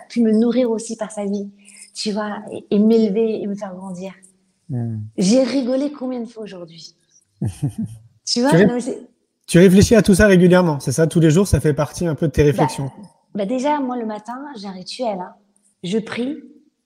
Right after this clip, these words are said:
Speaker 1: tous les matins, au moins une heure, et tous les soirs une heure. Là, tu vois, j'ai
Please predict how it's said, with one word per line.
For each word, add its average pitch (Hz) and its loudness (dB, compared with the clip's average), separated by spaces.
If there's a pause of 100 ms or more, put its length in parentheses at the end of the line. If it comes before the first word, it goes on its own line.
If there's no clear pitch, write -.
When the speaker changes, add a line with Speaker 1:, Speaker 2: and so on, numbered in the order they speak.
(160)
Speaker 1:
tous - -8
les 285 0
matins, 247 -8 (380)
au 247 2
moins 294 4
une 262 2
heure, - -8 (320)
et 202 -6
tous 254 -6
les 277 -2
soirs 269 -6
une 226 -4
heure. 170 -8 (500)
Là, 226 -2
tu 220 -10
vois, 240 -4
j'ai 208 -6